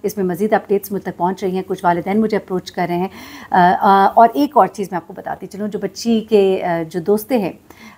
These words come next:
अ, कुछ तालिबात हैं जो उसे जानती हैं, उन्होंने भी ये बात, अ, जो है वो क्लेम की है। वो भी ये कहती हैं कि बच्ची जो है उसके साथ ये सब कुछ हुआ है और वो ये भी कह रही हैं कि ये बच्ची जो है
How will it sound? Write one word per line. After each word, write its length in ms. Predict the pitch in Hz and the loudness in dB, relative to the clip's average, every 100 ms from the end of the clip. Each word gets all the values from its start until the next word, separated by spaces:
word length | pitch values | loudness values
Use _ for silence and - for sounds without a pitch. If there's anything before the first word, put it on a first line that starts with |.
| - | 0
अ, 260 | 185 180 | 2 2
कुछ 200 | 202 185 - | -2 -2 2
तालिबात 480 | 190 175 185 214 | 2 4 0 0
हैं 280 | 196 170 180 - _ | -6 -8 -8 -18 _
जो 200 | - 185 | -6 -4
उसे 200 | 190 170 | -2 -4
जानती 400 | 180 175 170 190 | -4 -2 -2 -4
हैं, 220 | 190 170 160 - - - | -4 -4 -6 -16 -20 -12
उन्होंने 420 | - 208 208 254 262 | 0 4 4 4 2
भी 100 | 196 | 0
ये 120 | 190 | 0
बात, 300 | 175 175 175 | 2 0 -2
अ, 200 | 190 175 | -4 -4
जो 140 | 180 | -6
है 200 | 175 170 | -6 -6
वो 100 | 180 165 | -8 -6
क्लेम 220 | 180 190 | -4 -4
की 180 | 185 190 | -4 -6
है। 200 | 175 170 _ _ | -4 -8 _ _
वो 80 | 202 | 2
भी 100 | 208 | 2
ये 140 | 190 175 | 2 0
कहती 320 | 180 165 180 | -4 -8 -6
हैं 200 | 170 165 | -6 -6
कि 140 | 170 | -6
बच्ची 280 | 175 175 208 | -8 -8 -8
जो 120 | 185 | -6
है 180 | 165 160 - - | -6 -8 -12 -12
उसके 200 | 196 185 | -10 -6
साथ 160 | 160 170 | -4 -2
ये 120 | 165 | -2
सब 180 | 160 175 | -6 -6
कुछ 240 | 214 208 | -6 -6
हुआ 160 | 180 170 | -2 0
है 200 | 170 175 - - - | -2 -6 -10 -10 0
और 200 | 170 165 | 0 0
वो 140 | 175 | -2
ये 140 | 165 | 0
भी 120 | 214 240 | 2 2
कह 160 | 220 | 0
रही 140 | 190 185 | 0 -2
हैं 180 | 180 - - _ | -4 -8 -20 _
कि 80 | 208 | 0
ये 260 | 185 165 190 | 0 0 -2
बच्ची 300 | 190 190 233 | -2 -2 0
जो 120 | 208 | 0
है 300 | 175 156 | -2 -8